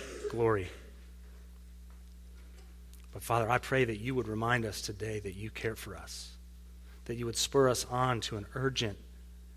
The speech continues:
and careful attention to our faith, and that you would put in our minds a vision of glory, that we would know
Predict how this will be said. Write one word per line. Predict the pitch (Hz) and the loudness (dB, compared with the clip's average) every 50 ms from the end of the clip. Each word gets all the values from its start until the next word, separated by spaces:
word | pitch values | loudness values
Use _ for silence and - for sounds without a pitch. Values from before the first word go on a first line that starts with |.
| - - - | -16 -14 -12
and | 107 - | -10 -8
careful | - - - 135 131 - - 127 117 | -4 2 6 6 6 4 2 -4 -4
attention | 104 - - 120 117 - - 110 | -4 -2 -2 -2 0 0 0 -2
to | 101 101 95 | -2 -6 -6
our | 98 | -6
faith, | - - - 107 104 98 - | -8 -4 -4 -4 -4 -4 -6
and | 104 101 104 | -6 -6 -6
that | 104 | -4
you | 104 110 | -4 -4
would | 110 104 - | -4 -6 -4
put | - - 160 151 | 2 2 2 2
in | 127 117 | 2 -2
our | 110 104 101 | -2 -2 -2
minds | 101 107 107 113 113 117 113 107 - - - - - - | -2 -2 -2 -2 -2 -2 -2 -4 -6 -8 -10 -14 -14 -10
a | - 107 | -10 -8
vision | 101 104 123 131 123 131 123 | -2 2 2 4 4 4 2
of | 113 104 | 0 -2
glory, | - - 101 104 113 107 98 90 - - - - - - - - - - - - - - - - - - - - - - | -4 -4 -2 0 0 0 -2 -2 -6 -6 -8 -10 -10 -12 -14 -14 -16 -16 -16 -16 -18 -18 -18 -16 -16 -16 -16 -16 -12 -8
that | - 110 | -6 -2
we | 110 135 127 | -2 0 0
would | 117 104 98 | 0 0 -2
know | 107 110 120 123 131 131 127 120 107 95 92 | -2 0 2 4 6 6 6 4 2 -2 -8